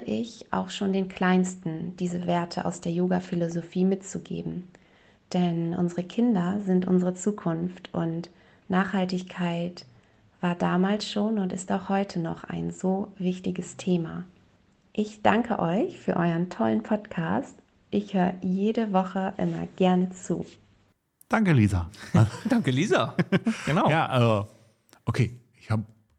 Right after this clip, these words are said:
Speaker 2: ganz am Anfang habe ich gedacht, jetzt kommen die sieben Rs.
Speaker 3: Ja, genau, <laughs> genau, sieben Rs. Vor tausend Jahren schon.
Speaker 2: Ja, genau. Also da <laughs> hätte ich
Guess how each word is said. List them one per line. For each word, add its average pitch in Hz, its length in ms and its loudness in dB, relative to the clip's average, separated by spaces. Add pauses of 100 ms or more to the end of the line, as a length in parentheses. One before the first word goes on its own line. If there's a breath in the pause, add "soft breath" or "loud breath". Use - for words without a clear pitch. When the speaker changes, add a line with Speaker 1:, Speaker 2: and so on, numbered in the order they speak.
Speaker 2:
ganz 151 200 2
am 160 60 2
Anfang 151 240 4
habe 147 100 4
ich 135 60 2
gedacht, 123 200 4
jetzt 113 140 4
kommen 120 140 6
die 113 100 6
sieben 107 260 4
Rs. 95 360 -2 (320)
Speaker 3:
Ja, 135 120 4
genau, 139 320 6
<laughs> - 20 -2
genau, 131 360 6
sieben 139 200 2
Rs. 127 260 4
Vor 143 160 6
tausend 151 260 0
Jahren 135 220 2
schon. 120 260 0
Speaker 2:
Ja, 147 220 6
genau. 147 240 6
Also 120 200 6
da 156 240 6
<laughs> - 40 -6
hätte 143 340 2
ich 123 100 0